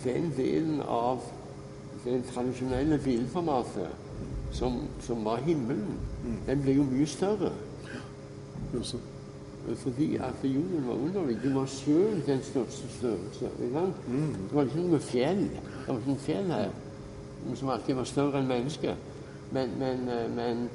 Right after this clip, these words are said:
Speaker 1: og da har du å fylle et rom over marken.
Speaker 2: Mm.
Speaker 1: Og da har du altså igjen, eh, og det fikk jeg fordi, altså, da har du altså igjen, eh, eh, et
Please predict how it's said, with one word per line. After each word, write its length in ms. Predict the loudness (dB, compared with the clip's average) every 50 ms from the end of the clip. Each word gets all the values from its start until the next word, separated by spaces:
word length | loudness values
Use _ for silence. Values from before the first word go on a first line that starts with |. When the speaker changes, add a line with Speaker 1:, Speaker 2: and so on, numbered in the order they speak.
| -6 -12 -12 -12 -12 -10 -4 0
Speaker 1:
og 100 | 0 0 0 2
da 140 | 0 2 2 0 -2
har 300 | -2 -4 -4 -2 0 0
du 160 | 0 2 2
å 80 | 0 0
fylle 480 | -2 -2 0 2 2 2 2 0 0
et 220 | 0 -2 -4 -4 0
rom 300 | 2 2 2 2 0 -2 -4 -6 -8 -10 -10 -10 -12 -12 -12 -12 -12 -12 -12 -12 -14 -14 -14 -14 -12 -12 -12 -12 -12 -4 2
over 500 | 4 6 6 6 6 6 6 4 4 2 0 -6 -8 -4 -2
marken. 580 | 0 0 0 -2 -6 -8 -6 -4 -4 -4 -4 -6 -10 -10
Speaker 2:
Mm. 240 | -8 -6 -6 -6 -6 -10 -10 -12 -12 -12 -14 -14 -14 -14 -14 -14 -14 -14 -12 -8 -2 -2
Speaker 1:
Og 100 | -2 0
da 180 | 0 0 2 2 0
har 260 | 0 0 -2 -2 -2
du 220 | -4 -6 -6 -6 -8
altså 200 | -8 -4 -2 -2
igjen, 380 | -2 0 -2 -4 -4 -6 -8 -8 -8 -10 -12 -14 -14 -14 -14 -14 -14 -14 -14 -12 -12 -12 -12 -12 -12 -14 -14 -14 -14 -12 -10
eh, 400 | -8 -6 -4 -4 -4 -2 -2 -2
og 80 | -2 -2
det 140 | 0 0 0 0 -2 -2
fikk 220 | -2 -2 -2 -2
jeg 180 | 0 0 0 0
fordi, 240 | 0 0 0 2 2
altså, 260 | 2 0 -2 -4 -4 -4
da 100 | -4 -4
har 240 | -2 -2 -2 -2 -2
du 120 | -2 -2
altså 340 | -4 -4 -4 -4 -2 -2 -2 -2 -6 -8 -6 -6
igjen, 420 | -4 -4 -2 -2 -4 -2 -2 -4 -2 -2 -2 -2
eh, 160 | -2 -2 -2 -4 -4 -6 -8 -10 -12 -12 -12 -12 -12 -14 -14 -14 -14 -14 -14 -12 -12 -10
eh, 1200 | -8 -6 -6 -6 -6 -6 -6 -8 -8 -8 -8 -8 -6 -6 -6 -4 -4 -6 -6 -8 -10 -8 -8 -8
et 200 | -8 -8 -8 -12